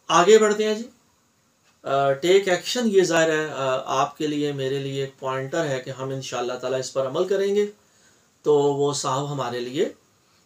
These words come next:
अ, जो है आसानी होगी इंशाल्लाह ताला। आगे बढ़ते हैं जी। लें जी, इमरान साहब आ गए हैं दोबारा।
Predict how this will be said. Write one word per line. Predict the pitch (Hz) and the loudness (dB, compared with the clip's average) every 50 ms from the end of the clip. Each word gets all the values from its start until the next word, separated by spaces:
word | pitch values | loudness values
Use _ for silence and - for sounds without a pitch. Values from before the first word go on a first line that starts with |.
| _ _ | _ _
अ, | - 120 131 131 | -6 -4 -2 -2
जो | 131 135 165 156 143 | -2 -2 -2 -2 -2
है | 135 131 165 - - | 0 -2 -4 -4 -2
आसानी | 156 156 156 143 - 135 127 131 131 131 139 143 | -2 -2 0 0 -2 -4 -4 -6 -4 -4 -2 -2
होगी | 139 151 196 175 139 127 127 | 2 2 2 2 2 -2 -6
इंशाल्लाह | 127 123 117 - 120 110 113 113 | -6 -8 -8 -6 -6 -4 -4 -6
ताला। | 110 - 113 117 | -8 -8 -8 -6
आगे | 120 135 143 190 | -6 0 2 4
बढ़ते | 208 214 214 - - 233 | 4 4 2 2 0 -2
हैं | 247 247 | -2 -2
जी। | 285 330 - - _ _ _ _ _ _ _ _ - - - _ _ _ _ _ _ | -4 -8 -10 -14 _ _ _ _ _ _ _ _ -20 -20 -20 _ _ _ _ _ _
लें | 139 147 147 135 | -4 -2 -2 -2
जी, | 127 135 | -2 -4
इमरान | 135 131 131 131 135 139 | -4 -2 0 -2 -2 -2
साहब | 139 - 151 143 | -4 -4 -2 0
आ | 139 135 131 | 0 0 0
गए | 135 147 | 0 0
हैं | 170 180 | -2 -2
दोबारा। | 170 170 160 151 151 151 156 156 - | -2 -2 -2 0 0 -2 -2 -6 -8